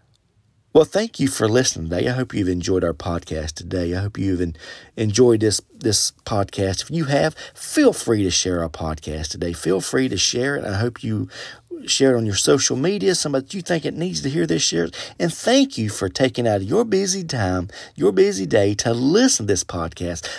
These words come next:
I hope it's been a blessing to you today. Always remember, you can go to wherever you're listening to this podcast,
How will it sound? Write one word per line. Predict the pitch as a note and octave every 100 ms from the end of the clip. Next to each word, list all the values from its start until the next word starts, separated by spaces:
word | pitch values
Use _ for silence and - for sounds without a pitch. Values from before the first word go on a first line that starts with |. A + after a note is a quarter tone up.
| -
I | C3
hope | C3 E3+
it's | F#3+
been | F3 E3+
a |
blessing | D#3 D3+ D#3 F3+
to | E3 D3+
you | D#3+
today. | F3 C3 F2 C#2 D2 E2 _ - - - -
Always | G#2+ C3+ C3+
remember, | C3+ C3+ D#3 F3
you | C3+ A#2+
can | A#2+
go | A#2+ B2+
to | C3
wherever | B2 C#3 C3
you're | C3
listening | C#3 D3
to | C#3
this | E3
podcast, | F3 F#3 F#3+ F3+